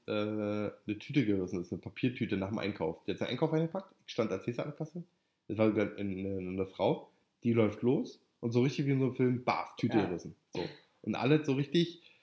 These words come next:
Speaker 1: auch so ein Klassiker, genau wie wir einkaufen, die hat keine zusätzlichen Tüten für ihre Äpfel und so weiter genommen. Also alles lose in dieser Tüte und alles rollte überall hin und
Speaker 2: Ah.
Speaker 1: lauter Kleinzeug und, und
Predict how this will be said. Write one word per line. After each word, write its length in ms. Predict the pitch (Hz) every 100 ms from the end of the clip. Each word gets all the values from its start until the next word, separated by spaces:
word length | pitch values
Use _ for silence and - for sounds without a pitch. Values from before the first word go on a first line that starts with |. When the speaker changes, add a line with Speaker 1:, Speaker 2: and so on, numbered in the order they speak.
| _ _ _ _ _ -
Speaker 1:
auch 120 | 123
so 80 | 123
ein 80 | 117
Klassiker, 420 | 151 147 151 143
genau 260 | 127 113 113
wie 80 | 117
wir 120 | 135
einkaufen, 520 | 139 139 127 - 127
die 100 | 113
hat 100 | 107
keine 220 | - 104
zusätzlichen 540 | 101 120 110 107 107 104
Tüten 260 | 113 - -
für 160 | -
ihre 280 | 80 98 98
Äpfel 260 | 107 - 151
und 60 |
so 100 | 147
weiter 140 | 143 139
genommen. 280 | 135 139 -
Also 180 | 113
alles 240 | - 120 113
lose 280 | 120 156 156
in 60 |
dieser 220 | 135 120 110
Tüte 240 | - 139
und 80 | -
alles 300 | 104 113 101
rollte 320 | 113 123 127
überall 340 | 107 113 104
hin 360 | 113 131 135 110
und 160 | 110 107
Speaker 2:
Ah. 400 | 160 165 165 165 117
Speaker 1:
lauter 240 | 113 120
Kleinzeug 760 | - 107 123 - 120 117 113
und, 320 | 107 107 104 65
und 400 | 90 101 95